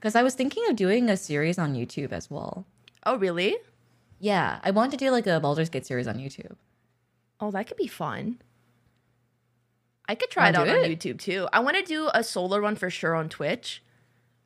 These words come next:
Speaker 1: Mm.
Speaker 2: But I'm down to have multiple different <laughs> runs.
Speaker 1: Do you wanna try streaming, like, Friday nights then?
Speaker 2: Ooh.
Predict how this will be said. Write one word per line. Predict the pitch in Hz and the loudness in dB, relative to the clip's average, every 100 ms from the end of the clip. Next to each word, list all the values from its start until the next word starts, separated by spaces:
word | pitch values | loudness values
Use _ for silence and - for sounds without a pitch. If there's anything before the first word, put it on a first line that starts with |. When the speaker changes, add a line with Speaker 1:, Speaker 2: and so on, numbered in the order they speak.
| _ 202 | _ 2
Speaker 1:
Mm. | 214 143 - - 185 | 2 2 -6 -18 -6
Speaker 2:
But | 226 214 190 170 - | 0 2 4 0 0
I'm | 175 302 | 0 2
down | 269 254 | 2 4
to | |
have | 254 | 4
multiple | 226 185 233 180 | 4 2 2 0
different | 175 175 226 233 - | 0 2 2 2 4
<laughs> | |
runs. | 392 - - - 440 - - - - | 4 2 -4 -8 -8 -10 -16 -18 -8
Speaker 1:
Do | 170 196 | -2 2
you | 226 240 | 2 4
wanna | 202 202 262 320 302 247 175 - _ _ - - _ | 4 2 2 2 4 2 0 -4 _ _ -20 -20 _
try | - 170 180 | -2 2 2
streaming, | 190 - 143 143 156 180 | 0 -4 -2 0 2 2
like, | 165 | 2
Friday | - - 131 127 143 135 | -2 -10 -4 -2 0 0
nights | 117 233 277 | -2 -4 -4
then? | - 453 539 508 _ _ _ _ _ 214 | -2 0 0 -4 _ _ _ _ _ -4
Speaker 2:
Ooh. | 294 381 381 349 262 190 160 | 0 2 4 2 2 0 0